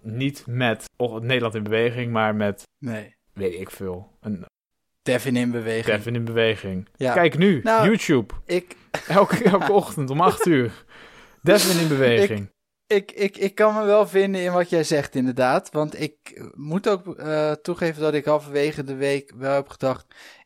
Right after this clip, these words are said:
Speaker 2: Ik, ik zou best wel graag, eh, samen met Duco en Olga zeker ook, een soort Nederland in beweging, eh, eh, voor de, voor gevorderden willen hebben. Dat zou inderdaad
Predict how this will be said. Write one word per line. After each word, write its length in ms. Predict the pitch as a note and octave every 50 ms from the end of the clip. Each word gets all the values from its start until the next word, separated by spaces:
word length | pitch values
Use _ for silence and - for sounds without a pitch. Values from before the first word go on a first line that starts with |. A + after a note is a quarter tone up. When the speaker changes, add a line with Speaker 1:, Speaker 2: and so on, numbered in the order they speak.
| _ -
Speaker 2:
Ik, 340 | C#3+ C#3+ C#3+ _ - - -
ik 280 | - - - C#3+ -
zou 360 | - - D#3 C#3+ C3+ C3+ C3 A#2+
best 260 | A2+ C#3 F3+ A3+ -
wel 120 | B3 G3+
graag, 580 | E3 - A#2+ C#3+ D3+ D#3 D#3 D#3 D3 C#3 - - _ - - - _ _ _
eh, 520 | - C3 B2 B2 B2 A#2+ A#2+ A#2+ A#2+ B2 B2 - -
samen 500 | - - - - D#3 G3+ B3 C4+ C#4 C4+
met 240 | B3+ A#3+ G#3+ E3+ C#3+
Duco 480 | - G3 G#3 - G3+ F#3+ F#3+ G#3+ A#3+ -
en 380 | - D#3+ D3+ D3 C#3+ C3+ B2 -
Olga 460 | - F3+ G3 A3 A3+ - - E3 C#3+
zeker 420 | B2+ - D#3 E3+ G#3 A3+ - G#3+ F3
ook, 380 | D3 D#3 E3 A3 - - - _ - - - - _ -
een 200 | - D3+ D#3 C#3+
soort 400 | - F3 D#3+ D3 C#3+ - - C3
Nederland 600 | C#3 C#3+ D3 D#3+ F3 F3+ E3+ E3 D#3+ D#3 D3+ -
in 200 | - D#3 D3+ D#3
beweging, 840 | D3 D3 D3 D3+ D3+ D#3 D3 - D3 C#3+ C#3+ C#3+ C#3 C#3 C3+ - -
eh, 300 | - C3+ C3+ C3 C3 C3 A2+ - -
eh, 380 | - C3+ B2+ B2+ B2+ A#2+ - -
voor 260 | - - - C#3 C3+
de, 400 | B2+ C3+ C3 B2+ B2+ C3 B2+ G#2 - - - - - - - -
voor 280 | - - - D3 C#3+ C3
gevorderden 720 | - A#2+ A2 - D#3 F3 F3 E3+ D3+ C3 B2 A#2 A#2+ A#2
willen 260 | A2+ B2 A#2+ A#2 A#2 A#2
hebben. 300 | A#2 A2+ A2 C#3+ G3 - _ _ _ _ - - - - - _ _ _ _ _ _ _ _ _
Dat 340 | - C#3 B2+ C#3+ D3 D3+ -
zou 180 | - D#3 D3 C#3+
inderdaad 440 | C#3+ C#3+ C3 C3+ C3+ C3+ - -